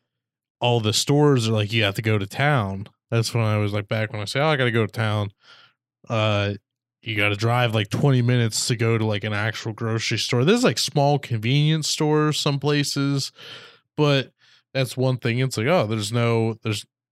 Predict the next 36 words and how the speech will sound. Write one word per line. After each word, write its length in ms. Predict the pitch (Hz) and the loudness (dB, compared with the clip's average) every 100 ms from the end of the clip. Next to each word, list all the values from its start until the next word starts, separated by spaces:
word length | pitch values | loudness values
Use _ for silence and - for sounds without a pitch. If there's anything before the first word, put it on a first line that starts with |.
| - | -4
not 220 | 175 156 | 0 0
that 200 | - 120 | 0 -2
they 120 | 113 120 | 0 0
even, 280 | 117 110 113 | 0 -2 -2
the 200 | 113 110 _ - | -4 -6 _ -4
closest 460 | 139 123 - 117 | 0 0 -2 -6
places 380 | 123 117 - 117 | -4 -2 -2 -6
don't 220 | 113 117 | -2 0
even 180 | 117 98 | 0 -2
sell 260 | - 113 101 | -2 -2 0
liquor 520 | 110 - 104 98 117 - | -2 -4 -6 -6 -8 -6
most 340 | 110 104 - | -4 -2 -2
of 60 | 117 | -4
the 60 | |
time. 500 | 101 107 101 101 98 - _ _ _ _ _ - | -4 -4 -2 -4 -6 -12 _ _ _ _ _ -6
But 100 | 107 | -2
it's 160 | 113 | -2
like, 80 | 180 | 0
oh, 160 | 214 156 | 2 2
if 80 | 110 | 2
you 140 | 117 | 0
had, 200 | 123 135 | 2 2
like, 180 | 123 110 | 2 -2
an 80 | 110 | 0
alcohol 480 | 131 139 120 113 | -2 -2 -2 0
license 540 | 107 107 104 - 113 110 | 0 -2 -2 -4 -4 -2
or 120 | 104 | -4
made 340 | 110 113 120 | -2 0 2
it 100 | 117 110 | 2 0
no 220 | 113 123 | 0 2
longer 420 | 120 123 117 107 | 2 2 0 -2
a 60 | 104 | -2
dry 300 | 104 110 104 | -2 -2 -2
state, 460 | - - 156 127 | -2 2 2 2
it's 160 | 123 - | -2 -6
like, 140 | 101 | -10